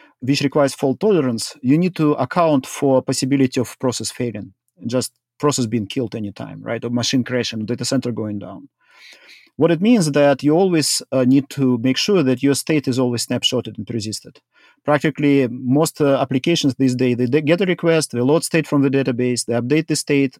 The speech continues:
save back to database, then produce reply or push message to another queue.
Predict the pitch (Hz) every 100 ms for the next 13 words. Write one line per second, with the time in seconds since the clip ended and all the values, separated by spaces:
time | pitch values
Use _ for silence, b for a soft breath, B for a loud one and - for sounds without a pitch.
0 | - - 143 135 131 135 131 127 127 123
1 | 117 - 127 120 - 123 117 120 131 127
2 | 123 123 117 104 b b b 139 - 135
3 | 123 117 - 117 110 98 - 120 -